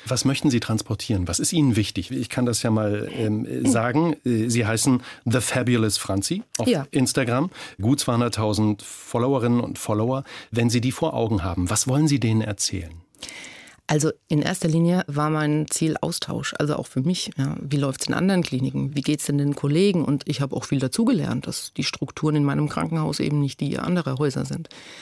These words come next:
Speaker 2: Und dann natürlich eben die Nichtmediziner, einfach auch, um nach außen zu tragen, mit welchen Problemen wir zu kämpfen haben. Weil man ja ganz klar sagen muss, Pflegenotstand hat jeder schon mal gehört. Wer das noch nicht gehört hat, der hat die letzten Jahre in der Höhle gelebt.
Speaker 1: Mhm.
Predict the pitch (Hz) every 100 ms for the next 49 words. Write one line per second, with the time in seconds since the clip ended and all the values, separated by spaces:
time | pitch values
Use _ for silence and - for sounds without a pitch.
0 | - - - 208 147 - - 110 160 233
1 | 233 - 240 247 - 202 214 202 - 214
2 | 233 - - 147 - - - 135 151 208
3 | - 180 208 208 - 190 - 165 165 -
4 | - 185 220 202 - 160 170 190 165 147
5 | 151 175 - 175 185 233 254 147 - -
6 | - 139 - - 135 131 139 165 208 220
7 | 220 233 - 208 202 202 214 208 202 -
8 | - 202 226 220 220 - 214 220 - 160
9 | 151 156 151 147 147 143 - 156 143 175
10 | 196 190 185 214 180 - 226 202 170 180
11 | 180 - - 165 170 165 160 175 196 131
12 | 92 - - - 113